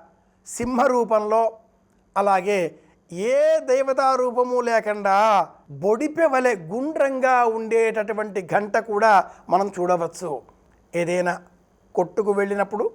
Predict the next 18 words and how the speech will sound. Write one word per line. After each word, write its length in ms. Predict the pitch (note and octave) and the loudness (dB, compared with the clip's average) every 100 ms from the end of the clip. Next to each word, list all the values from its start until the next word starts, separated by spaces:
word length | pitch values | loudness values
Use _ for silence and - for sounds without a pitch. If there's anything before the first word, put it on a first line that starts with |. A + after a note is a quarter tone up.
| - _ - - | -8 _ -18 2
షాపులో 540 | F3+ E3+ F3+ F#3+ A#3 - _ _ - D3 | 4 6 4 0 0 -2 _ _ -2 2
గంటలు 420 | G3 A3+ B3+ G#3 - - | 4 4 4 2 0 -8
ఇలా 220 | G#3 G#3+ | 2 4
మనకు 300 | G3 F#3+ F#3 | 4 0 -4
కనిపిస్తాయి. 840 | F3 E3+ F#3+ - - D3 D3 D#3 C3 - _ _ | -4 -4 -4 -8 -8 -4 -2 -4 -10 -18 _ _
ప్రధానంగా 640 | F#3+ A3+ C4 C4 B3+ B3 A#3 | -2 0 2 0 0 2 2
నాలుగు 400 | G#3 G#3 B3 A#3 | 2 0 0 -2
రూపాలలోనే 1400 | A3 G#3 G3 F#3+ F#3+ F#3 F3+ F3+ G3 G3 F#3 D#3 B2+ - _ _ _ _ _ - | -6 -2 0 0 0 -2 -2 -2 -2 -2 -2 -4 -10 -16 _ _ _ _ _ -8
నందీశ్వరుడు, 840 | D#3+ F3 G3+ G3 G3+ G3 G#3+ B3+ G4 - _ _ _ D3 | -6 -4 -6 -6 -2 0 2 0 -2 -14 _ _ _ -2
ఆంజనేయుడు, 720 | D#3+ F3 G3 G#3 G#3+ A#3 F#4+ - _ _ _ C#3 C3 | 0 2 0 0 0 0 -2 -12 _ _ _ -16 0
గరుత్మంతుడు, 880 | F#3+ A3+ A#3 A#3 A3 A#3 C4+ G#4+ - _ _ | 2 0 -2 -6 -6 -6 -4 -6 -10 _ _
బొడిపె 520 | D#3+ D3+ G#3+ C#4+ D4+ C4+ | -10 0 2 2 0 2
రూపంలో 560 | B3 A3+ G#3+ G#3+ G#3 | 2 0 -2 2 2
ఉండేటటువంటి 840 | G3 G3 G3 F#3 F#3+ F#3 F#3+ G3+ A3 | 2 -2 -2 -2 -4 -4 -8 -8 -8
గంట. 320 | D3+ D3 D3+ D3+ - - | -8 -2 -2 -2 -8 -6
ఈ 100 | A3+ | -4
నాలుగు 440 | G#3+ A3+ D4+ E4 | 0 0 0 -2
కాకుండా 640 | D4 A#3 A3 A3 A3 G#3 | 0 0 0 -2 2 2